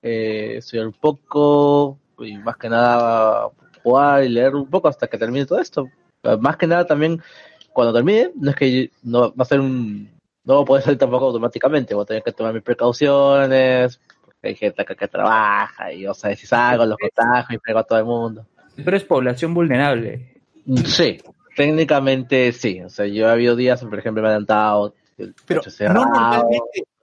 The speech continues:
Speaker 3: ¿normalmente sufres de, de afecciones respiratorias?
Speaker 1: Lo que tengo yo es asma, alergias, algo de gripe,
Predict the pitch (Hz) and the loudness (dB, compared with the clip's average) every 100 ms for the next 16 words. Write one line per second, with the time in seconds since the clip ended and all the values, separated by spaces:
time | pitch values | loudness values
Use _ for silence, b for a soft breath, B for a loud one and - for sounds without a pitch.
0 | 110 165 165 190 226 240 247 233 - 214 | -16 -6 -2 -2 0 0 0 -2 -4 -4
1 | 190 220 202 165 156 139 131 123 123 123 | -2 0 0 0 -2 -2 -4 -6 -8 -6
2 | 127 127 - 139 175 180 160 151 139 170 | -2 -2 -2 -2 0 0 -2 -4 -2 -2
3 | 294 370 - _ B B - 123 127 131 | -2 -2 -8 _ B B -6 -2 2 2
4 | 131 139 127 160 202 196 202 196 - - | 4 2 2 2 2 4 2 0 -8 -20
5 | _ 117 131 - - 147 143 147 147 147 | _ -2 -2 -4 -10 -2 2 4 4 2
6 | 151 - 101 101 117 165 185 - - 196 | -2 -8 -6 -2 -2 -2 -4 -8 0 4
7 | 196 190 190 185 - - - 113 107 104 | 6 6 4 2 -2 -20 -8 -6 -4 -4
8 | 101 123 139 160 151 - 160 160 160 156 | -4 0 2 2 0 -2 2 4 4 4
9 | 156 | 2